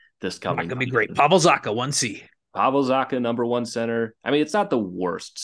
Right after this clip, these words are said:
Speaker 1: s-, center depth I've ever
Speaker 2: Mm.
Speaker 1: seen, but it's not good by any stretch. They lost
Speaker 2: Yeah.
Speaker 1: a lot of guys this season.
Speaker 2: I mean, they went all in.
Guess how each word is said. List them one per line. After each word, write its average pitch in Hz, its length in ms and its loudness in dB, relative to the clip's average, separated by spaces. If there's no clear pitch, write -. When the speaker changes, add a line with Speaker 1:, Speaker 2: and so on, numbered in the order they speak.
Speaker 1:
s-, - 60 -14
center - 280 -12
depth - 240 -12
I've - 120 -14
ever 58 180 -12
Speaker 2:
Mm. - 60 -14
Speaker 1:
seen, - 360 -20
but 82 120 -8
it's - 140 -14
not 120 260 -6
good 64 380 -12
by 95 120 -4
any 95 260 -14
stretch. - 540 -14
They 160 140 -2
lost 98 280 -8
Speaker 2:
Yeah. - 80 -10
Speaker 1:
a - 300 -18
lot 87 380 -10
of 80 100 -14
guys 73 420 -12
this 76 240 -10
season. 73 440 -12
Speaker 2:
I 117 120 0
mean, 156 160 4
they 175 120 8
went 185 220 8
all 196 240 8
in. 147 300 4